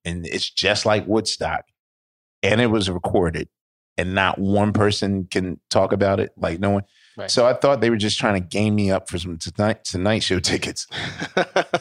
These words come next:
Speaker 1: You know, we were the hottest game in town, and, you know,
Speaker 2: Right.
Speaker 1: like, I, I don't know if y'all, I can get y'all in, but, uh, they were like, "Yeah, we wanna show you this footage, so let's come to the show." And da, da, da, da, da, da. I'm like,
Speaker 2: Okay.
Speaker 1: "All right, y'all, y'all trying to gas, whatever. Okay,
Speaker 2: Right.
Speaker 1: just take the tickets. You don't have to lie about it."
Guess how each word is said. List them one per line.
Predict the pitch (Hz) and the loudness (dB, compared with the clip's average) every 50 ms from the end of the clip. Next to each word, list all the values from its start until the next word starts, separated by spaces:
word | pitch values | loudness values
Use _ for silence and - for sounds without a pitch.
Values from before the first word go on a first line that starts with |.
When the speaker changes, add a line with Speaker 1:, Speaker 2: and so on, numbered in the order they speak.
| - - | 0 0
Speaker 1:
You | 143 139 | 2 4
know, | 110 107 110 | 4 4 4
we | 123 139 | 4 4
were | 147 127 | 6 6
the | 120 113 | 6 6
hottest | 117 123 131 131 120 - | 6 4 4 2 2 2
game | - 117 123 123 | 2 2 2 2
in | 127 117 | 2 2
town, | - 117 113 117 117 117 113 110 | 2 2 4 4 4 4 2 2
and, | 104 110 | 2 2
you | 120 120 | 2 4
know, | 113 98 98 | 4 4 4
Speaker 2:
Right. | 95 95 | 4 2
Speaker 1:
like, | 98 92 87 98 | 0 0 0 0
I, | 104 107 104 | 0 0 2
I | 92 107 123 131 | 2 4 4 4
don't | 139 139 | 4 4
know | 147 147 135 117 | 4 2 2 4
if | 117 | 4
y'all, | 123 120 123 120 117 | 4 4 4 4 4
I | 120 120 117 | 4 2 2
can | 120 117 113 | 2 0 0
get | 127 123 - | 0 2 2
y'all | 131 113 110 | 2 4 4
in, | 127 131 120 110 | 4 2 2 0
but, | 101 101 101 95 | 0 0 0 0
uh, | 95 92 92 92 _ _ _ _ _ _ _ - | -2 -2 -4 -8 _ _ _ _ _ _ _ -4
they | 120 | -2
were | 123 | -2
like, | 151 160 - | -2 -2 -2
"Yeah, | 233 220 190 | 0 0 2
we | 214 220 | 2 2
wanna | 202 233 220 214 | 2 0 0 0
show | - 214 | 0 0
you | 208 294 | 0 0
this | 294 196 - | -2 -4 -4
footage, | - - - - - - | -4 -4 -4 -4 -2 -2
so | - 175 170 180 - _ _ _ _ | 0 0 0 -2 -4 _ _ _ _
let's | - 196 | -6 -2
come | - - 220 220 | 0 0 0 0
to | 208 | 0
the | 202 | 0
show." | 196 - 220 208 | 0 0 2 2
And | 185 165 | 2 2
da, | 180 | 2
da, | 180 190 180 | 0 0 0
da, | 180 185 | -2 -2
da, | 180 190 180 | -2 -2 -4
da, | 190 | -2
da. | 190 185 135 - 98 - _ _ _ _ _ _ _ _ _ _ _ _ _ _ | -2 -2 -2 -2 -4 -8 _ _ _ _ _ _ _ _ _ _ _ _ _ _
I'm | - 113 104 | -8 -4 -4
like, | 92 90 95 | -4 0 0
Speaker 2:
Okay. | 101 107 | 2 2
Speaker 1:
"All | |
right, | 90 82 85 85 - - | 2 2 -2 -4 -2 -2
y'all, | 117 110 107 - - | 0 0 0 0 0
y'all | - 104 104 | 0 0 2
trying | 101 - 107 90 | 2 0 0 0
to | 87 85 | 0 0
gas, | 98 87 87 92 - - | 0 0 0 -2 -2 -2
whatever. | 92 95 95 85 78 76 78 78 92 120 | -2 0 0 0 -2 -4 -4 -2 -2 0
Okay, | 123 - - | 0 2 0
Speaker 2:
Right. | - - | 0 0
Speaker 1:
just | 180 185 - | 0 0 0
take | 214 202 | -2 -2
the | - 196 | -2 -2
tickets. | - - 180 127 - - - | -2 -2 -2 -2 -2 -2 -2
You | 123 143 | 0 2
don't | 151 151 | 2 2
have | 156 | 2
to | - 90 | 0 -2
lie | 92 101 110 110 98 | -2 0 0 0 0
about | 85 85 85 - 82 | -2 -2 -2 -2 -2
it." | 90 - - | -4 -6 -10